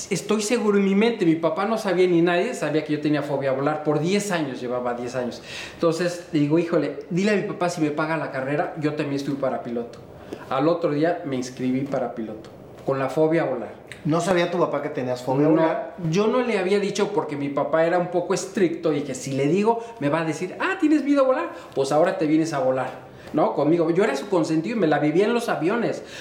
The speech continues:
Speaker 1: pero de tanto volar con él, en un vuelo creo que nos tocó un mal tiempo y yo me hice alguna idea en mi cabeza que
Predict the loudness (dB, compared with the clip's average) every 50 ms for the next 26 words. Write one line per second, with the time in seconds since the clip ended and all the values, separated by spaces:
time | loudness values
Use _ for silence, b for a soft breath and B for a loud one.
0 | B B B 2 2 4 2 2 0 -2 -4 -4 -2 0 0 0 2 2 2 2
1 | 0 -2 0 0 0 2 4 4 2 2 0 B B B B B B B B 0
2 | 2 2 4 4 4 4 4 4 4 4 2 2 2 2 2 2 4 4 4 2
3 | 2 0 -2 0 2 2 0 0 0 -4 -4 0 2 4 4 4 4 4 4 4
4 | 4 2 2 0 -2 -2 -4 0 2 4 4 4 4 2 2 2 2 2 2 2
5 | 4 4 2 2 2 2 2 2 2 2 2 4 4 4 4 4 4 4 4 4
6 | 2 2 0 -2 0 0 0 0 -2 -4 -4 -2 -2 0 0 0 0 -2 -4 -6
7 | -8 -14 -18